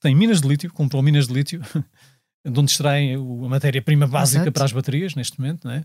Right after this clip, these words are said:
Speaker 1: Já há outros materiais a serem investigados para baterias, mas neste momento é o lítio que é a base, eh, mais forte para as baterias dos carros elétricos. Então a empresa não só tem as minas, como tem as refinarias que transformam o lítio em, em, em metal depois,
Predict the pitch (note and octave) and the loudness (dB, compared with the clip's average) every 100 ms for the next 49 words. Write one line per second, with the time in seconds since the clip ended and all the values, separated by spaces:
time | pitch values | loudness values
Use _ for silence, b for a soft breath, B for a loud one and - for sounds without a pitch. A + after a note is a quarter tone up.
0 | - - B2 - C3 C3+ C#3+ - D3 D3 | -12 -12 -6 -4 -2 0 0 2 2 2
1 | - C#3+ F3+ F#3 - _ A#2+ A#2 B2+ C#3 | 2 2 2 0 -8 _ -8 -4 -2 0
2 | G3 C#3+ C#3+ D#3 - B3+ E3+ C3 C#3 B2+ | 0 2 2 2 0 -2 -2 -2 -4 -8
3 | - A#2 A#2+ C3+ A2 A2 A2+ - - _ | -8 -10 -10 -12 -12 -12 -8 -10 -12 _
4 | _ A#2 A#2 B2+ A2 - B2 - A2+ B2+ | _ -20 -12 -10 -6 -4 -6 -6 -10 -10
5 | B2+ A2+ A2 A#2 - A2+ A2 G2+ _ _ | -8 -8 -10 -14 -12 -10 -10 -14 _ _
6 | _ _ _ - D#3+ F#3 E3+ E3+ D#3 E3 | _ _ _ -2 0 2 2 4 4 4
7 | D#3+ C#3+ A3+ F3 D#3 D3+ D#3+ E3+ D3+ D3 | 2 2 2 4 4 4 2 0 2 2
8 | B2+ B B B B _ - A3 G#3+ A3+ | 0 B B B B _ -6 -4 0 2
9 | G3+ F#3+ - E3 E3+ D#3+ D3 C#3+ C#3+ C3 | 4 2 0 0 2 4 4 2 -2 -4
10 | B2+ B2 B2+ A#2+ B2 C3 C3 B2 A#2+ C#3 | -4 -6 -8 -10 -10 -8 -6 -4 -4 -6
11 | - A#2+ C#3 | -8 -12 -12